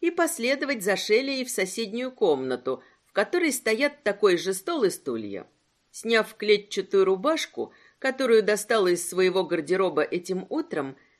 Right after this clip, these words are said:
протягиваю руки и ладони, пока Шелли фотографирует их. Она всё время болтает, а я отвечаю не в попад, думая, что родители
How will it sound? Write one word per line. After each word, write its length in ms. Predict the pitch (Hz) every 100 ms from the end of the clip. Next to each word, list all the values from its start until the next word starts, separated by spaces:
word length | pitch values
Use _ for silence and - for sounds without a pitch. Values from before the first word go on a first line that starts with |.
| _ 180
протягиваю 720 | 180 302 311 254 214 220 208
руки 340 | 240 240 240
и 60 | 247
ладони, 680 | 254 214 151 113 113 107 - _ -
пока 300 | 151 160 151
Шелли 420 | - 202 277 269
фотографирует 1000 | 262 233 208 202 208 196 139 117 117 -
их. 300 | 104 - - _ _ _ _ _
Она 260 | 277 339 381
всё 240 | 359 285
время 320 | 285 330 330
болтает, 720 | 254 302 294 - 170 135 135 - _ -
а 140 | 269
я 260 | 277 320 330
отвечаю 580 | 285 208 190 254 247 240
не 200 | 254 247
в 120 | -
попад, 600 | 254 254 160 123 - - _
думая, 520 | 180 233 285 262 233
что 240 | - - 180
родители 760 | 170 170 262 254 160 139